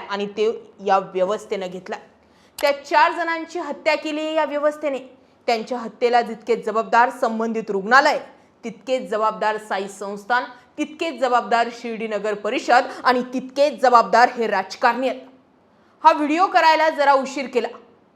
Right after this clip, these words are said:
कोण यावर काय बोलतंय, किती बातम्या येतात, किती राजकारणी येतात आणि कोण कुणावर आरोप करतंय हे पाहायचं होतं.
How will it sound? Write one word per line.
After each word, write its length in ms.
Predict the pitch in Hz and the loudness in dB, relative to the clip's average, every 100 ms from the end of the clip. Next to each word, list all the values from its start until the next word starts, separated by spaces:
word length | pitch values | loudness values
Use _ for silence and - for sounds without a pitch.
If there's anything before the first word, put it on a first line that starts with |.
| - | -2
कोण 180 | 247 247 | 0 2
यावर 340 | 233 226 226 | 4 4 2
काय 300 | 220 226 262 | 0 2 4
बोलतंय, 460 | 254 226 - 196 208 - _ - | 4 4 2 -2 -4 -8 _ -6
किती 240 | 285 294 | -4 -2
बातम्या 480 | 202 214 - 294 302 | 4 4 4 0 0
येतात, 320 | 247 233 233 - | 2 4 4 2
किती 240 | 269 269 247 | -6 4 6
राजकारणी 580 | 220 226 302 285 320 | 4 2 4 4 4
येतात 400 | 277 220 240 262 | -2 2 2 4
आणि 160 | 247 262 | 2 0
कोण 280 | 262 269 302 | 0 0 0
कुणावर 400 | 294 269 269 269 | 2 4 4 4
आरोप 440 | 220 220 254 269 | 4 4 4 2
करतंय 340 | 262 226 254 262 | 0 0 -2 -4
हे 120 | 226 | -8
पाहायचं 540 | - 196 226 220 233 | -10 -8 -6 -6 -6
होतं. 220 | 208 196 | -8 -10